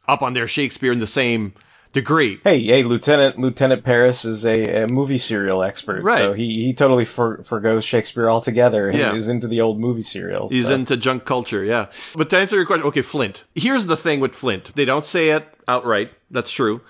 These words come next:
Speaker 1: He has the folios, which only means that he was a contemporary of Shakespeare. It doesn't have to be that he is Shakespeare.
Speaker 2: Yeah, he could have, he could have performed with Shakespeare, maybe. Maybe he was,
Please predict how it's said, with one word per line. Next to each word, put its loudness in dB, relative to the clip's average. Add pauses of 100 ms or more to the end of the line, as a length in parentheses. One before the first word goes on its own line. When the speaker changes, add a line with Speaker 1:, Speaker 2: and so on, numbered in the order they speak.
(360)
Speaker 1:
He 2
has 0
the 0
folios, 0 (100)
which -2 (160)
only 2
means 2
that 0
he 2
was 2
a -4
contemporary 0
of -2
Shakespeare. -6
It 0
doesn't -2
have -2
to -10
be -6
that -6
he -2
is 0
Shakespeare. -8 (300)
Speaker 2:
Yeah, 4
he 4
could 4
have, 2
he 0
could 4
have -4
performed 2
with -6
Shakespeare, -4
maybe. -4
Maybe 0
he -4
was, -2